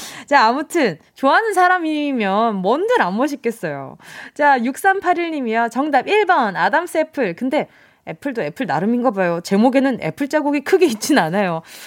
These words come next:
아, 좀 작은 사과 드셨네. 아, 좀 작은 사과 드셨을 수도 있죠. 자, 사과엔 크기가 엄청 많으니까요. 자, 뭐 대추 사과 같은 것도 있고. <laughs> 박영희 님은요.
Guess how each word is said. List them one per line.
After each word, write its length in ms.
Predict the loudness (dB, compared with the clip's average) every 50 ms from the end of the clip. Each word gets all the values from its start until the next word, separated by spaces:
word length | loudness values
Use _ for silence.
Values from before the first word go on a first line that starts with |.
| -20 -12 -10
아, 60 | -8
좀 140 | -6 -4 -4
작은 320 | -2 0 0 2 2 4 4
사과 240 | 4 4 4 2
드셨네. 520 | 2 2 2 2 0 0 0 -2 -4 -4 -6 _ _ _ _
아, 80 | -4 -2
좀 140 | 0 0 0
작은 300 | 2 2 2 2 2 2
사과 200 | 2 2 2 2
드셨을 400 | 0 0 -2 -2 -2 -4 -6 -8
수도 220 | -8 -8 -6 -6
있죠. 500 | -6 -6 -4 0 2 2 4 4 2 0 0
자, 160 | -2 -2 -4 -2
사과엔 400 | -2 -2 0 0 0 0 -2 -4
크기가 400 | -6 -4 -4 -2 0 0 0 -2 -4 -8 -20 -20 -20 -12 _
엄청 400 | -2 0 0 0 -2 -2 0 2
많으니까요. 840 | 2 2 2 2 0 0 0 0 0 0 0 0 0 0 -2 -2 -4 -8 -14 -20 -20 -20 -18 -8
자, 240 | -4 -2 -2 -2 -2
뭐 100 | -2 -2
대추 280 | -2 -2 -2 -2 -2
사과 240 | -2 0 0 0 0
같은 240 | 0 -2 -2 2 4
것도 280 | 4 4 4 4 2 2
있고. 580 | 2 2 0 -2 0 0 0 0 -2 -4 -4 -4 -6 -12 _ _ _ -10
<laughs> 420 | -8 -6 -6 -6 -6 -8 -8 -6
박영희 600 | -2 0 2 2 4 4 4 4 6 6 6 6
님은요. 640 | 6 6 4 4 4 2 2 2 0 0 0 0